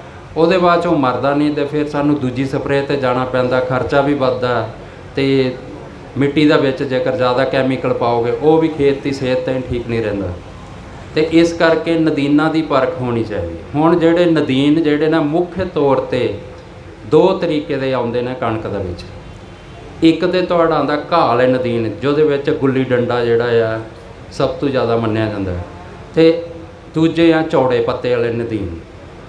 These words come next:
ਹੁਣ ਗੁੱਲੀ ਡੰਡੇ ਨੂੰ ਜੇਕਰ ਅਸੀਂ ਕੰਟਰੋਲ ਕਰਨਾ ਹੈ, ਉਹਦੀ ਰੋਕਥਾਮ ਕਰਨੀ ਹੈ, ਤੇ ਸਾਨੂੰ ਜਿਹੜਾ ਬਿਜਾਈ ਦੀ ਸਮੇਂ ਤੋਂ ਹੀ ਧਿਆਨ ਰੱਖਣਾ ਪਊਗਾ। ਚਾਹੇ ਅਸੀਂ ਹੈਪੀ ਸੀਡਰ ਨਾਲ ਕਰ ਰਹੇ ਹਾਂ,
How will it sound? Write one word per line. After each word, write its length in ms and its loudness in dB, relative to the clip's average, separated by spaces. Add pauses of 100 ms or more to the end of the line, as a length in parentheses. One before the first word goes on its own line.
(460)
ਹੁਣ 140 6
ਗੁੱਲੀ 440 4
ਡੰਡੇ 340 4
ਨੂੰ 240 4
ਜੇਕਰ 380 2
ਅਸੀਂ 200 -2
ਕੰਟਰੋਲ 460 0
ਕਰਨਾ 400 0
ਹੈ, 180 0 (100)
ਉਹਦੀ 280 2
ਰੋਕਥਾਮ 560 2
ਕਰਨੀ 420 -2
ਹੈ, 120 -2 (580)
ਤੇ 100 6
ਸਾਨੂੰ 460 2
ਜਿਹੜਾ 320 2
ਬਿਜਾਈ 400 2
ਦੀ 120 0
ਸਮੇਂ 320 0
ਤੋਂ 180 -2
ਹੀ 240 -2
ਧਿਆਨ 340 -2
ਰੱਖਣਾ 300 -2
ਪਊਗਾ। 400 -4 (1700)
ਚਾਹੇ 480 4
ਅਸੀਂ 280 4
ਹੈਪੀ 320 2
ਸੀਡਰ 320 0
ਨਾਲ 260 4
ਕਰ 180 2
ਰਹੇ 240 0
ਹਾਂ, 180 0